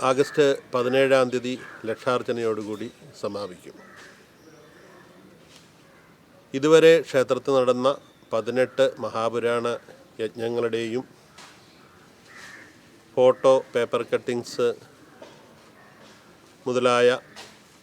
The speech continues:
പ്രധാന കാര്യങ്ങൾ ചേർത്തുകൊണ്ട് ക്ഷേത്രം ഒരു പ്രദർശനശാല ഒരുക്കിയിട്ടുണ്ട്.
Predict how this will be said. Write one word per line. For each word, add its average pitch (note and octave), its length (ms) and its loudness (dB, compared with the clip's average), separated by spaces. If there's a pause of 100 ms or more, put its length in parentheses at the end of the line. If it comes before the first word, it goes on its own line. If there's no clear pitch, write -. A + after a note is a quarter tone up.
(240)
പ്രധാന C3 400 2
കാര്യങ്ങൾ A#2 460 0 (100)
ചേർത്തുകൊണ്ട് G#2 800 -6 (1600)
ക്ഷേത്രം B2 460 -2 (100)
ഒരു A#2+ 220 -6
പ്രദർശനശാല B2 960 0 (220)
ഒരുക്കിയിട്ടുണ്ട്. G2+ 640 -12